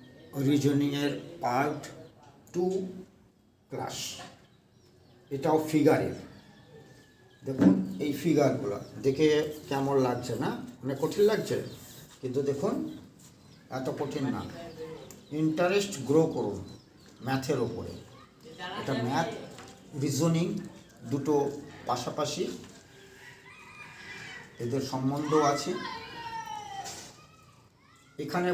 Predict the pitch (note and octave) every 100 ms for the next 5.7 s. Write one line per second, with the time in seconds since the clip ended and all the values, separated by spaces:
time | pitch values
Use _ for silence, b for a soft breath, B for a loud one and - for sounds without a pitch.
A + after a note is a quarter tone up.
0 | D#3 D#3+ - F#3 F#3+ D3+ C3+ C#3+ C#3+ D#3
1 | E3+ - - C3 C3 D3+ E3 - - C#3+
2 | B2 B2 B2 A#2+ - - - - - -
3 | - - - A2+ B2+ C#3+ - F#3 G3 C3+
4 | B2+ - - - - - - - - -
5 | - E3 E3 D3+ E3+ F3 G#3+